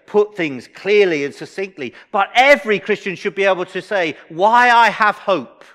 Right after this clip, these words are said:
This series is called Living Hope, isn't it? Why do you have hope? I hope every one of you can say,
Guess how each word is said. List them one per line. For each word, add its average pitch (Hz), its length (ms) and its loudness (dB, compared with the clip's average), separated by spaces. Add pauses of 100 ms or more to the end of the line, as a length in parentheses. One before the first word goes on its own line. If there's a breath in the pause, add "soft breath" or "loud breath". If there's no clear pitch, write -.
(1900)
This 139 140 -18
series 143 320 -16
is 131 80 -20
called 120 240 -18
Living 131 500 -16
Hope, - 400 -20
isn't 131 160 -20
it? 95 140 -20 (760)
Why 170 160 -12
do 196 100 -14
you 202 140 -14
have 175 160 -10
hope? - 460 -18 (1300)
I 151 80 -18
hope 208 140 -4
every 202 220 0
one 202 180 0
of 202 80 -4
you 196 120 -6
can 185 180 -10
say, 170 320 -6